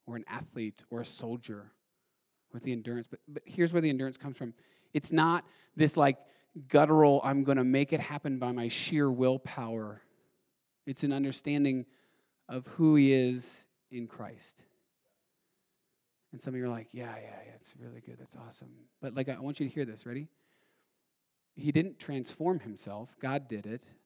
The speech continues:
But it happened because he allowed himself to be transformed, because he remembered who God is and everything that God says about him and everything God says about himself. And that is a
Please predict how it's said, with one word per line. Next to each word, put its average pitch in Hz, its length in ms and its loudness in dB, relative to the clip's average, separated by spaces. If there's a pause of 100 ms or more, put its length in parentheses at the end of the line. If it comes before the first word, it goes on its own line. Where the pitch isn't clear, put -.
(680)
But 147 240 0 (280)
it 147 100 -2
happened 160 380 -2
because 139 320 -4
he 139 100 -4
allowed 117 460 -6
himself 135 420 -10
to 113 100 -12
be 147 280 -6
transformed, 104 920 -16 (880)
because 143 240 -8
he 147 120 -8
remembered 139 520 -2
who 151 260 -4
God 123 400 -6
is 127 360 0
and 120 120 -6
everything 127 300 -10
that 123 80 -8
God 110 200 -10
says 117 260 -8
about 117 360 -4
him 120 120 -10
and 113 80 -6
everything 120 280 -8
God 113 220 -10
says 120 180 -10
about 110 220 -6
himself. 113 680 -8 (840)
And 131 140 0
that 135 120 0
is 135 140 -4
a 131 80 -4